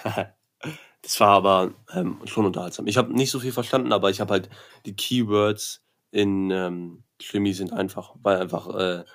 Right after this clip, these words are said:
exotherme, endotherme Reaktio-, Reaktion ist ungefähr dasselbe, ähm, in Chemie. Danach eine Stunde Französisch. Ähm, ich hab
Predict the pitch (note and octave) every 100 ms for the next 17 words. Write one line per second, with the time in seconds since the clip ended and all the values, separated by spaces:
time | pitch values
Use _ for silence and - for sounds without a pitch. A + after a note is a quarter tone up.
0 | - - G#2+ - G#2 G2+ G2+ - G2+ F#2
1 | G#2 G2 F#2+ - F#2 F#2 - G#2+ G2 G2
2 | F#2+ - G#2 F#2+ F2 - G#2 G2 F#2+ F#2
3 | F2+ - F#2+ F2+ - - - _ _ _
4 | - - F2 F2 F2 - - F2 - _
5 | _ - - - - _ - B2 B2+ G#2
6 | B2+ - A#2+ A2+ G2 C#3 D#3+ E3 - -
7 | - - F#2+ F#2+ F#2 - - - G#2+ C#3+